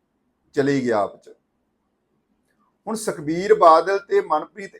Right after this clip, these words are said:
ਇਆਲੀ ਦੀ ਦੋ ਹਜ਼ਾਰ ਉੱਨੀ ਤੋਂ ਖੜਕ ਰਹੀ ਹੈ।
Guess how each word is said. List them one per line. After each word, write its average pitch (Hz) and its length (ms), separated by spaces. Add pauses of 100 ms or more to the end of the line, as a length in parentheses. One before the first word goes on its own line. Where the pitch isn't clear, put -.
ਇਆਲੀ 175 400
ਦੀ 175 460 (1700)
ਦੋ 156 480
ਹਜ਼ਾਰ 220 180
ਉੱਨੀ 196 400
ਤੋਂ 226 180
ਖੜਕ - 320
ਰਹੀ 170 240
ਹੈ। 143 180